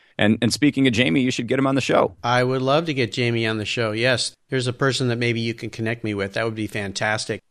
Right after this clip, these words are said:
Speaker 2: How about favorite authors? Is there an author who's inspired you and continues to inspire you today?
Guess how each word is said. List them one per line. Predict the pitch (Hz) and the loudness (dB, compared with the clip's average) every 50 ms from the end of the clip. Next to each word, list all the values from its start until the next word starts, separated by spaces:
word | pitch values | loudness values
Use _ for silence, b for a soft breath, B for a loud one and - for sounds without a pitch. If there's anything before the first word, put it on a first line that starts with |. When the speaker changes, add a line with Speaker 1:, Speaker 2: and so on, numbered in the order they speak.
| _ _ _ _ _ _ _ _ _ _ _ | _ _ _ _ _ _ _ _ _ _ _
Speaker 2:
How | - 214 277 | -4 -2 0
about | 370 359 277 220 180 - - - - | 2 4 6 6 6 4 2 -2 -4
favorite | - 139 135 127 127 117 - | -2 -2 0 0 0 -2 0
authors? | - 107 110 113 120 - 110 98 95 87 - - - - - | 0 2 2 2 0 -2 -6 -6 -6 -8 -10 -12 -14 -14 -12
Is | 120 107 | -10 -6
there | 117 123 123 | -4 -4 -4
an | 123 - | -4 -2
author | - 143 151 160 - 156 143 | 0 0 0 0 0 -2 -2
who's | 139 143 135 120 - | -2 -2 -2 -4 -4
inspired | 113 107 - - - 117 117 120 123 117 113 - | -6 -6 -6 -4 0 0 2 2 2 0 -2 -4
you | 113 110 113 113 120 120 123 123 | -4 -2 -2 0 0 0 0 -2
and | 110 104 98 | -4 -6 -8
continues | - - 110 101 - 117 113 120 117 110 113 - | -8 -10 -8 -8 -6 -6 -4 -4 -4 -6 -6 -6
to | - 120 117 117 120 120 120 - _ - | -4 -2 -2 0 -2 -2 -6 -8 _ -10
inspire | - 107 - - - - 113 117 | -10 -8 -8 -6 -2 -2 0 0
you | 120 117 113 110 | 0 -2 -2 -4
today? | - - 110 104 110 131 151 | -6 -8 -8 -6 -8 -10 -10